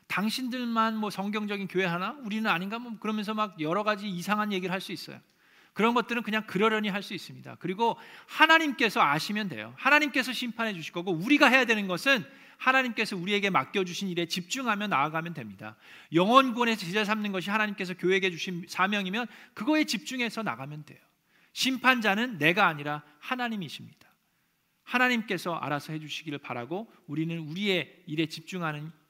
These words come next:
지혜가 필요합니다. 근데 내부에서 일어날 수도 있어요. 내부에서도 원망의 소리가 들릴 수도 있습니다. 그거는 무시하면 안 됩니다. 그때는 우리가 함께 기도하면서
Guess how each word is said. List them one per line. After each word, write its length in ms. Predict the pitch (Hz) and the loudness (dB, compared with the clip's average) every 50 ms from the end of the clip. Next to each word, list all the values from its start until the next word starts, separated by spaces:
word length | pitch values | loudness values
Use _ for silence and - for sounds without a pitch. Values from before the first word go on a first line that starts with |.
| _ _ | _ _
지혜가 340 | - - 165 170 175 165 151 | -6 0 2 2 2 2 -2
필요합니다. 440 | 151 - 196 185 165 131 - - _ _ _ _ _ _ _ _ _ _ _ _ _ _ _ | -4 -6 -8 -10 -10 -10 -12 -16 _ _ _ _ _ _ _ _ _ _ _ _ _ _ _
근데 220 | 214 185 151 160 | -2 2 4 6
내부에서 480 | 165 180 208 220 240 262 247 226 - 220 | 8 8 8 6 4 2 0 0 0 -2
일어날 360 | 202 180 180 185 170 165 156 | -4 -2 -2 -2 -2 -4 -6
수도 160 | - - - | -6 -8 -10
있어요. 220 | 151 - - 117 110 123 | -10 -10 -10 -8 2 6
내부에서도 600 | 165 190 226 233 269 269 254 226 - - 233 190 | 8 8 8 8 8 6 4 4 4 2 2 2
원망의 380 | 170 180 202 208 202 208 196 | 4 4 4 2 2 2 -2
소리가 260 | 180 - 202 185 202 | -4 -6 -6 -4 -4
들릴 220 | 190 - 160 160 156 | -4 -4 -4 -6 -6
수도 180 | - - - | -8 -10 -10
있습니다. 520 | 139 - - 117 104 98 110 120 110 - - _ _ _ _ _ _ _ _ _ _ | -10 -10 -10 -12 -14 -14 -16 -16 -18 -18 -20 _ _ _ _ _ _ _ _ _ _
그거는 380 | - - 147 175 196 208 202 165 | -18 -6 -4 -2 -2 -2 -2 -4
무시하면 480 | 147 151 147 - 180 170 160 160 156 | -4 -6 -6 -4 -4 -4 -4 -6 -8
안 140 | 135 107 95 | -8 -10 -10
됩니다. 420 | - 98 98 - - - - - _ _ _ _ _ _ _ _ _ _ | -14 -16 -18 -20 -20 -20 -20 -20 _ _ _ _ _ _ _ _ _ _
그때는 340 | _ - - - 175 170 170 | _ -10 -4 -2 -2 -2 -2
우리가 200 | 156 151 151 160 | -4 -4 -2 -2
함께 440 | 147 - - 247 254 220 - 208 196 | -2 -2 -4 -6 -6 -6 -4 -4 -6
기도하면서 800 | 196 - - 147 175 180 170 160 156 147 135 127 - 170 196 | -4 -6 -4 -2 0 2 2 0 0 -4 -8 -8 -8 -8 -8